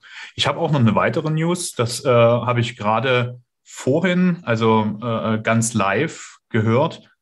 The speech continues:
aus internen Kreisen. Und das müssen wir, müssen wir dann Tor fragen, denn der Tor plant ja eine, eine Reise dahin. In El Salvador, die haben angeblich, äh, soweit ich das höre, die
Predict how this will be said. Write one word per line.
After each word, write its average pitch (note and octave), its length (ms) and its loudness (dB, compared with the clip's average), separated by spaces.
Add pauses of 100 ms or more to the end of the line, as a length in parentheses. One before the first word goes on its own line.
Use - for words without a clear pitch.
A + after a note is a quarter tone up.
(340)
aus A2 280 0
internen C#3+ 500 -2
Kreisen. C#3 640 -2
Und C3+ 280 -8
das B2+ 320 -2
müssen C3+ 200 0
wir, C#3 140 2
müssen C3 220 0
wir C3 80 0
dann A#2+ 180 2
Tor C3 220 -4
fragen, D3+ 480 0
denn C3 160 -4
der B2 100 2
Tor B2 240 -2
plant A2 340 0
ja C#3+ 60 2
eine, B2+ 280 -2
eine A#2+ 200 -2
Reise A2 300 -2
dahin. D3 400 -2 (260)
In A2+ 160 2
El C3 180 2
Salvador, C#3+ 920 -2 (240)
die C#3+ 220 -2
haben C3 380 0
angeblich, A#2+ 1000 -2
äh, D3+ 440 -4
soweit C3+ 360 0
ich B2 100 -8
das A#2 200 -2
höre, C#3+ 480 2
die C#3+ 540 -6